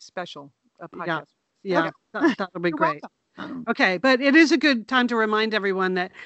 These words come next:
Speaker 2: I mean, our podcast is not only available on all the podcast apps,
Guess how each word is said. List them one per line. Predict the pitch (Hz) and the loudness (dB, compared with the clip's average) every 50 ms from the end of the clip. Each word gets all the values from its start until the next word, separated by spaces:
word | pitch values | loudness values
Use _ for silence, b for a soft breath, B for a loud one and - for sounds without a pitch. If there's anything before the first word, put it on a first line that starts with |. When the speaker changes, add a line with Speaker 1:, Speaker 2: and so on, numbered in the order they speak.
| B B - | B B -8
Speaker 2:
I | 226 | 0
mean, | 208 214 208 214 | 2 2 4 6
our | 208 240 247 | 6 4 4
podcast | - - 277 254 - 254 220 202 190 - - | 4 0 0 0 2 0 0 0 0 -4 -8
is | 220 196 - | -10 -8 -4
not | 226 208 208 214 | 0 2 2 2
only | 226 247 247 240 220 214 202 | 2 2 0 0 0 0 -2
available | 190 185 196 196 196 190 180 185 | 0 -2 -2 -2 -2 -4 -4 -2
on | 185 180 180 180 185 | -2 0 0 0 0
all | 180 180 180 | 0 -2 -2
the | 170 185 | -4 -6
podcast | - - 202 196 185 - 214 185 175 - - | -4 -2 -2 -2 -2 -2 -2 -2 -2 -4 -8
apps, | - 190 165 151 143 147 180 - - - - | -10 -8 -6 -6 -6 -8 -10 -12 -16 -18 -18